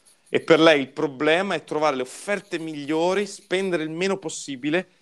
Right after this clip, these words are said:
e le dà una, una forza, le dà una soddisfazione, perché lei ha deciso che quello è il suo problema da risolvere ed è quello che gli dà,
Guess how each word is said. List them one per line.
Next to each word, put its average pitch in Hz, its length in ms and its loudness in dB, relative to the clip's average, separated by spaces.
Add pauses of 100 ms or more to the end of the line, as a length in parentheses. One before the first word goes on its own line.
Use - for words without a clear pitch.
(140)
e - 100 -4
le 135 120 4
dà 147 180 8
una, 123 420 2
una 117 140 -4
forza, 147 540 0
le 120 80 -2
dà 131 120 2
una 131 120 -4
soddisfazione, 131 880 -2 (280)
perché 131 220 2
lei 139 120 10
ha 131 40 6
deciso 135 520 -2
che - 220 -14
quello 135 760 2 (440)
è - 140 -6
il 117 100 -2
suo - 180 -6
problema 120 420 0
da 117 80 4
risolvere 110 680 0
ed - 100 -4
è 113 100 -8
quello 113 260 -2
che 110 140 -8
gli 104 100 -6
dà, 104 480 -4